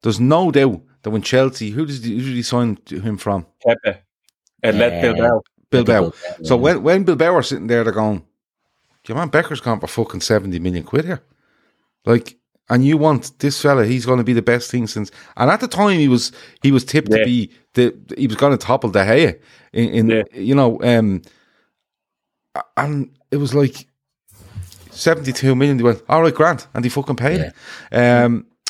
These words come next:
Speaker 1: let me see, let me see. We've gone past Harry Maguire. Frankie de Jong, seventy-seven million pounds to Barcelona.
Speaker 2: Miss.
Speaker 3: Miss.
Speaker 1: So far, yeah.
Speaker 3: I like him. I like
Speaker 2: Yeah,
Speaker 3: him
Speaker 2: he's
Speaker 3: as a
Speaker 2: not trying to
Speaker 3: player.
Speaker 2: get
Speaker 1: This is
Speaker 2: rid
Speaker 1: his
Speaker 2: of him.
Speaker 1: third
Speaker 2: He's not gonna
Speaker 1: season.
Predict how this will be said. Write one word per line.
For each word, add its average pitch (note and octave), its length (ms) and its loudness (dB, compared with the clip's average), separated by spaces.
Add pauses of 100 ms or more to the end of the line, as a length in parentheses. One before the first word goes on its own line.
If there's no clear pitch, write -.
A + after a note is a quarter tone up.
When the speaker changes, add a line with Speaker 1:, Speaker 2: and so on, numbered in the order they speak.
(100)
Speaker 1:
let B2+ 160 2
me A#2 100 -2
see, B2 220 -2
let A2 120 -2
me G#2 80 -6
see. A#2 160 -4
We've A2+ 160 -2
gone C3 220 2
past G#2+ 300 -2
Harry G#2+ 200 -2
Maguire. G2+ 380 2 (220)
Frankie E3+ 440 0
de A#2 160 2
Jong, A2+ 320 2
seventy-seven G#2+ 760 0
million G2 240 -4
pounds G#2 640 -4
to F#2+ 200 -4
Barcelona. G2 600 -2 (320)
Speaker 2:
Miss. G#2+ 520 -4 (260)
Speaker 3:
Miss. A#2+ 520 0 (140)
Speaker 1:
So A2+ 220 -4
far, F2 220 -6
yeah. F#2 140 -2
Speaker 3:
I A#2 60 4
like B2+ 320 4
him. G2+ 200 -2 (180)
I A#2+ 100 0
like B2+ 240 4
Speaker 2:
Yeah, C3+ 100 2
Speaker 3:
him A#2 60 2
Speaker 2:
he's G#2+ 100 0
Speaker 3:
as F2+ 80 -6
a F2+ 40 -4
Speaker 2:
not - 140 0
trying A2+ 120 2
to C3+ 80 2
Speaker 3:
player. A#2 120 2
Speaker 2:
get G3+ 80 4
Speaker 1:
This G#2+ 40 2
is G#2+ 60 2
Speaker 2:
rid F#2+ 60 2
Speaker 1:
his F#2 120 0
Speaker 2:
of A2 60 0
him. - 80 4
Speaker 1:
third D#3+ 100 2
Speaker 2:
He's D3 100 0
not - 20 0
gonna C3+ 160 0
Speaker 1:
season. G#2+ 60 -4